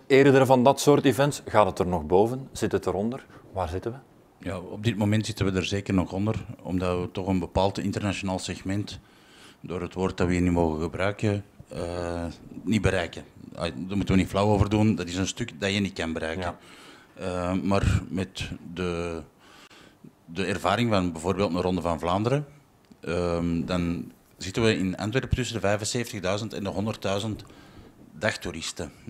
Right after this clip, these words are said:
Speaker 2: Dat je weet dat die ongeveer tachtig euro gemiddeld opdoen. Dan kom je snel aan een bedrag van acht à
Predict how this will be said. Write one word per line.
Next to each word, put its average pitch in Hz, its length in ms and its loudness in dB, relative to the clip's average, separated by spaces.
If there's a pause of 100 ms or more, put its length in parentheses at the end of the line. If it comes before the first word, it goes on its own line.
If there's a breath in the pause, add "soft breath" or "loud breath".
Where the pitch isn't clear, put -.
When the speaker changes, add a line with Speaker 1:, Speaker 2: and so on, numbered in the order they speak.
(320)
Speaker 2:
Dat - 180 -8
je 95 80 -8
weet 104 180 -6
dat - 140 -6
die 98 200 -8
ongeveer 95 460 -4
tachtig - 420 -8
euro 101 440 0
gemiddeld 95 520 -4 (140)
opdoen. 123 460 -2 (840 soft breath)
Dan 90 520 -4
kom 113 160 -4
je 104 80 -2
snel 104 220 -4
aan 107 160 0
een 92 200 0
bedrag - 260 -4
van 95 260 -4
acht - 220 -6
à 107 60 -2